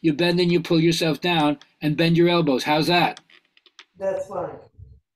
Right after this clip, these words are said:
Speaker 1: So I'm saying, see, here you are. Now, once your head is down, see now, 'cause now the head is taking some of the weight that the shoulders, right, would be doing. So
Speaker 2: Right.
Speaker 1: now, see if you can bring your palms flat in line with the toes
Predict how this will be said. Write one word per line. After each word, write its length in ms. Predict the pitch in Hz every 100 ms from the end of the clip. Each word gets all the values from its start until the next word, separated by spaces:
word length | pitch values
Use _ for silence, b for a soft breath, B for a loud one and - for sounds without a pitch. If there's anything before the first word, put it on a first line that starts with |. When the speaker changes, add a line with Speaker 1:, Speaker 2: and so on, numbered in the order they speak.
| -
Speaker 1:
So 120 | 160
I'm 140 | 160
saying, 340 | 160 196 160 110
see, 120 | 151
here 100 | 151
you 160 | 170 185
are. 160 | 151 - b
Now, 100 | 156
once 260 | 160 202 -
your 120 | 196
head 180 | 175 233
is 180 | 220 147
down, 480 | 165 151 147 170 170
see 200 | 170 165
now, 180 | 175
'cause 180 | 170 180
now 160 | 175 175
the 100 | 175
head 180 | 156 202
is 100 | 180
taking 320 | 196 175 180
some 240 | 170 185
of 100 | 185
the 100 | 180
weight 300 | 170 175 180 _ _ _ _ _ _ -
that 140 | 156 160
the 80 |
shoulders, 680 | 160 202 202 190 170 147 - _ _ _ _ - -
right, 240 | 151 147
would 160 | 156 131
be 140 | 147
doing. 420 | 147 135 131 151 - _ _ _ _
So 140 | - -
Speaker 2:
Right. 200 | - 170
Speaker 1:
now, 260 | 160 190 185 -
see 220 | - 202
if 100 | 208
you 60 | 170
can 180 | 190 170
bring 180 | 190
your 140 | 185 170
palms 460 | 196 202 180 175
flat 420 | - 180 185 180 -
in 140 | 165 175
line 280 | 175 180
with 140 | 175 156
the 80 | 170
toes 500 | - 190 160 156